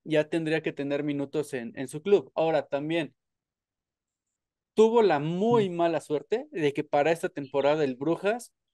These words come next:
Speaker 1: se reforzó, pero hasta, güey, creo que reforzaron hasta el área de
Speaker 2: Ya, de suplentes, cara.
Speaker 1: No, deja
Speaker 2: <laughs>
Speaker 1: tú los suplentes, de aguadores, güey.
Speaker 2: Sí.
Speaker 1: O sea,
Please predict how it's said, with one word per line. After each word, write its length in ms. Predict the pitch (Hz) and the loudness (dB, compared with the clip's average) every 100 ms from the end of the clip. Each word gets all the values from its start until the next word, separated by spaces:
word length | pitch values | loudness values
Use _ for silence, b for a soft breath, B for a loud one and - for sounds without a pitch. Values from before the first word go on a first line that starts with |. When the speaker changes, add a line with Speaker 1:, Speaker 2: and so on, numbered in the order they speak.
| _ _ _ | _ _ _
Speaker 1:
se 260 | - - 175 | -4 2 4
reforzó, 720 | 156 156 156 175 147 185 208 _ | 4 0 2 0 2 0 0 _
pero 360 | 214 175 151 147 | 0 2 2 0
hasta, 720 | 135 - _ _ 151 143 139 | 0 -6 _ _ -2 -2 -4
güey, 480 | 139 147 156 185 - | -8 -8 -4 -4 0
creo 180 | 202 | 0
que 140 | 233 214 | 2 0
reforzaron 600 | 160 147 143 175 196 185 | 0 -2 -2 0 0 -2
hasta 260 | 135 - 143 | -6 -2 -2
el 100 | 143 | 0
área 280 | 170 190 160 | 0 0 0
de 800 | 135 120 113 110 110 107 104 _ _ _ - | 0 -2 -4 -6 -6 -10 -14 _ _ _ -8
Speaker 2:
Ya, 300 | 120 127 - - _ _ | -6 -6 -8 -20 _ _
de 400 | 127 131 131 127 | 4 8 8 8
suplentes, 800 | 123 - 127 131 151 185 156 131 | 6 4 2 4 6 6 2 0
cara. 200 | - 120 - 180 | -4 -10 -6 4
Speaker 1:
No, 160 | 175 | 6
deja 280 | - 165 226 | 6 6 2
Speaker 2:
<laughs> 20 | |
Speaker 1:
tú 100 | 240 | -2
los 140 | 233 202 | -4 -2
suplentes, 380 | 170 180 185 | -4 -4 0
de 80 | 151 | 2
aguadores, 640 | 139 139 143 180 247 208 123 | 2 4 2 4 2 0 -2
güey. 200 | 110 - _ _ _ _ | -10 -12 _ _ _ _
Speaker 2:
Sí. 240 | - 135 | 0 2
Speaker 1:
O 280 | 147 175 175 | 2 0 0
sea, 260 | 170 139 | 0 0